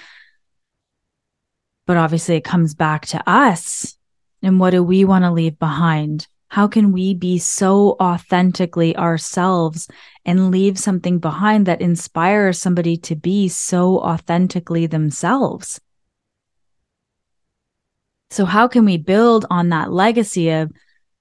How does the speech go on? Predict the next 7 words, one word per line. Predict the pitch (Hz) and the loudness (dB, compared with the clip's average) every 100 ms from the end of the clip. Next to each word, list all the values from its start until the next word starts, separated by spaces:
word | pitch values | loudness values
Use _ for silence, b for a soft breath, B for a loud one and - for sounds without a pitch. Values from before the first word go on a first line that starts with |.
| _ _ _ _ _ _ _ _ _ _ _ _ _ _ _ _ _ _ _ _ | _ _ _ _ _ _ _ _ _ _ _ _ _ _ _ _ _ _ _ _
knowing | 202 202 262 285 214 160 156 156 131 _ _ _ _ _ _ _ _ _ _ _ _ _ _ _ _ _ _ _ _ _ _ _ _ _ _ _ _ _ _ _ _ _ _ _ _ _ _ _ _ _ _ _ _ _ _ _ - | 4 6 8 8 6 4 -2 -6 -10 _ _ _ _ _ _ _ _ _ _ _ _ _ _ _ _ _ _ _ _ _ _ _ _ _ _ _ _ _ _ _ _ _ _ _ _ _ _ _ _ _ _ _ _ _ _ _ -2
that | 185 196 | 0 2
the | |
way | 180 196 226 | 2 2 2
you're | 214 208 202 | 2 2 2
doing | 180 196 254 254 208 | 0 2 4 4 4
something | - 160 151 156 151 151 | 0 -4 -4 -4 -4 -4